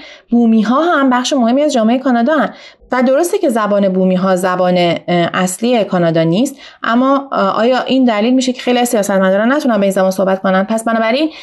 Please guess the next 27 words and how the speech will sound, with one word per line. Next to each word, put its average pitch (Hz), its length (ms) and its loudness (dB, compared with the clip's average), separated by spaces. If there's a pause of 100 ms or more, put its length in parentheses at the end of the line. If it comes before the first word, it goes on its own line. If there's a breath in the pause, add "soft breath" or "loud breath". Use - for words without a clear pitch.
(140 loud breath)
یک 311 180 -2
توانایی 233 460 0
رو 330 100 2
خانم 254 340 0
سایمن 233 340 0
داره 226 200 0
که 233 180 -2
سایر 233 560 0 (300 loud breath)
فرمانداران 202 1000 0
در 180 240 -4
واقع 175 200 0
قبلی 185 580 -2 (120)
نداشتن 190 540 0
و 175 40 2
این 208 140 2
می‌تونه 247 240 0
یک 254 220 0
نقطه 285 440 0
عطفی 233 520 -4 (320 loud breath)
در، 196 400 0
اه، 165 260 2 (220)
بحث 196 320 -4 (300)
مربوط 175 400 -2
به 170 160 -2
انتخاب 175 340 -2
ایشون 170 340 -2
باشه. 175 220 -4